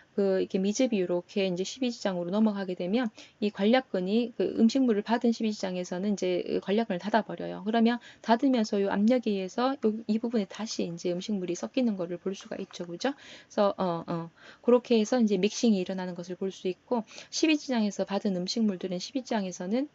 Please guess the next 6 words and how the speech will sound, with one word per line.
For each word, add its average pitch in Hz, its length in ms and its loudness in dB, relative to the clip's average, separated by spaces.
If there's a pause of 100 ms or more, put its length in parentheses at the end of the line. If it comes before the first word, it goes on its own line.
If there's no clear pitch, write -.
(140)
어, 185 80 -4
뒤에서 226 240 0
설명을 226 320 0
하겠습니다만은 202 760 -4
피에이치가 190 1080 -2 (280)
이렇게, 196 180 2